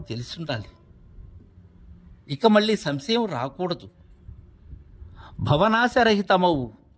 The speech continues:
పుట్టుక లేదు, ఉండటము లేదు, నశించటము లేదు, అలాంటిది పరిపూర్ణం. ఆ పరిపూర్ణము యొక్క బోధను చవియు పుట్టగా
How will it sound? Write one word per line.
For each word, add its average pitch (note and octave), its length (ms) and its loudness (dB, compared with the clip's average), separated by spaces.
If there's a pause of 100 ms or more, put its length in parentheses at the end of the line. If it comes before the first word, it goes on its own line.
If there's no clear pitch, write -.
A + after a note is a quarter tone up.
(1700)
పుట్టుక - 280 -10 (160)
లేదు, E3+ 240 0 (1300)
ఉండటము E3 460 6
లేదు, E3 260 4 (640)
నశించటము C#3+ 600 -4 (100)
లేదు, - 240 -8 (1040)
అలాంటిది F#3 760 0 (100)
పరిపూర్ణం. B2+ 500 -2 (520)
ఆ - 20 4 (160)
పరిపూర్ణము G#3+ 680 2
యొక్క A3 140 -2 (120)
బోధను B2 360 2 (1000)
చవియు G3+ 420 2
పుట్టగా B3 420 2